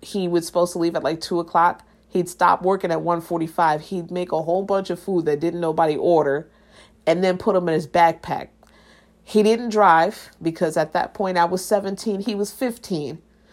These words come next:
So he took his bike to work every day. Do you know that boy came home with third degree burns on his back <laughs> trying to feed my family? <laughs> Oh, God.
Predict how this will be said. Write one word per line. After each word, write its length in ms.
So 100
he 160
took 320
his 240
bike 380
to 120
work 300
every 200
day. 180
Do 260
you 220
know 400
that 240
boy 240
came 260
home 180
with 160
third 220
degree 280
burns 400
on 140
his 280
back 460
<laughs> 300
trying 360
to 100
feed 400
my 200
family? 760
<laughs> 140
Oh, 560
God. 480